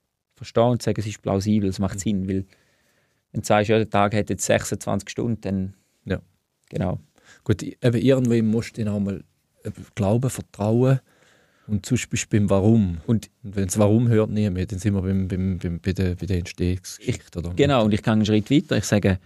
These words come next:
Speaker 1: wenn wir jetzt, wir machen das ja visuell.
Speaker 2: Mhm.
Speaker 1: Das heisst, wir geben noch mehr die Möglichkeit, dass man das challenged.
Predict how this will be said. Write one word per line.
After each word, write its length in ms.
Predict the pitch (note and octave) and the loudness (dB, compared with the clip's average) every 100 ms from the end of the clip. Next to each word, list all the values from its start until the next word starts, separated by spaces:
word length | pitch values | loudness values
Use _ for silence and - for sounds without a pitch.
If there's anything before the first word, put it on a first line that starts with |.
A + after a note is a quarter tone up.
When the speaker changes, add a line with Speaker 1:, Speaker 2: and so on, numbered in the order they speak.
| _ - | _ -2
Speaker 1:
wenn 140 | E3 | 2
wir 140 | F3 | 4
jetzt, 260 | E3+ - - | 2 0 0
wir 140 | C#3 | 2
machen 220 | E3 A#2+ G#2+ | 4 4 2
das 160 | G2 | 2
ja 120 | G2 F#2+ | 4 4
visuell. 540 | G2 G2 C#3 D3 F#2 - | 2 4 2 2 -4 -10
Speaker 2:
Mhm. 280 | F2+ A2+ - _ | -14 -14 -18 _
Speaker 1:
Das 140 | A#2+ | 0
heisst, 160 | G#2+ - | 0 2
wir 120 | C#3 | 0
geben 180 | C#3+ A#2 | 2 0
noch 120 | A2+ | 0
mehr 160 | B2+ B2 | -2 -2
die 60 | A#2 | -2
Möglichkeit, 540 | A2+ G#2+ - G2+ F#2+ | -2 -2 0 -2 0
dass 80 | G2 | -2
man 120 | F#2+ | 0
das 200 | F#2+ - | -2 -4
challenged. 480 | - C3+ B2 - | -2 -2 -2 -6